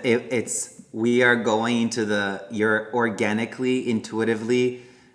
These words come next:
as an oracle would, naturally going to the questions as I had them written. And that's exactly, um, I was gonna say, where are we going culturally with this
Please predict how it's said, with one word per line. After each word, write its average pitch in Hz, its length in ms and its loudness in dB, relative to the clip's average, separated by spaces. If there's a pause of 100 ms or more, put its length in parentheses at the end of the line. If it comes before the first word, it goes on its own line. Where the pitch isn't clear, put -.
(120)
as 117 200 0
an 117 100 0
oracle 113 500 0
would, 120 380 2
naturally 120 600 0
going 113 480 0
to 120 80 -6
the 110 120 -2
questions 104 440 -4
as 104 160 -2
I 101 80 0
had 104 200 -2
them 98 160 -2
written. 107 320 -4 (320)
And 117 240 2
that's 117 200 4
exactly, 117 800 2
um, 95 600 0 (240)
I 110 100 2
was 110 120 -4
gonna 110 160 0
say, 120 220 2
where 113 300 4
are - 20 6
we 127 100 6
going 110 460 2
culturally 113 760 -2 (160)
with 104 240 -4
this - 600 -6